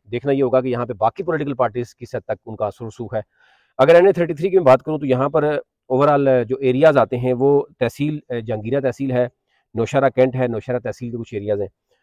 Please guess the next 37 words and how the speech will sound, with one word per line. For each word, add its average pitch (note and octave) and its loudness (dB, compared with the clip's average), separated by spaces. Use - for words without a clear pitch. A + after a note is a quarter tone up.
और, C#3+ 4
अ, D3 2
यहाँ C3+ 2
पर D3+ 4
जो, C#3 -2
क्योंकि D3 -10
पहले, D#3+ 0
अ, D#3+ -8
क-, A#2+ 0
जो A#2 0
परवेज़ A#2 -2
खटक C#3+ -6
साहब B2+ 0
वो C#3 -2
क्योंकि B2+ -6
पीटीआई A#2 -4
में D3 0
थे, B2 -4
अब F#3 0
वो G#3 0
जो F#3+ 2
ही A#3 4
पीटीआई F3 2
से F3 -2
निकले C#3 -2
तो G3 2
पीटीआई F3 -6
के G3 0
जो C#3+ -6
नौजवान C3 0
हैं C#3+ -4
या C#3 -2
जो B2+ -6
नज़रियाती A2+ -8
लोग A#2+ -2
हैं B2+ -8
उनको, E3+ -4